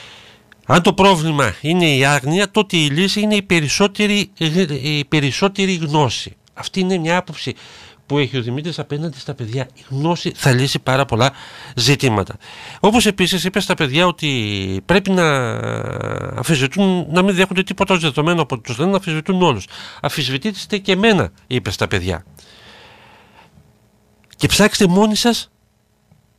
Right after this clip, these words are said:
να βρείτε τις, την αλήθεια και τις απαντήσεις. Ακούστε μας όμως πρώτα και μετά ψάξτε και μόνοι σας».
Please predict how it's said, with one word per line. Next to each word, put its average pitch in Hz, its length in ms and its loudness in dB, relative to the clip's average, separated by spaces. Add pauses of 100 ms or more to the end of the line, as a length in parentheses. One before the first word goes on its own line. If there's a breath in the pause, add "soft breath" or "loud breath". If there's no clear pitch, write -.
(340 soft breath)
να 160 220 6
βρείτε 190 300 0
τις, - 200 -4 (140)
την 165 140 4
αλήθεια 180 360 2
και 190 100 -4
τις - 120 -2
απαντήσεις. 147 540 -2 (280 loud breath)
Ακούστε - 600 0
μας 156 260 -2
όμως 165 260 -4
πρώτα 170 360 -2 (140)
και 139 140 0
μετά 180 400 2 (320 loud breath)
ψάξτε 226 600 0 (440 soft breath)
και 156 200 2
μόνοι 147 400 2
σας». - 400 -2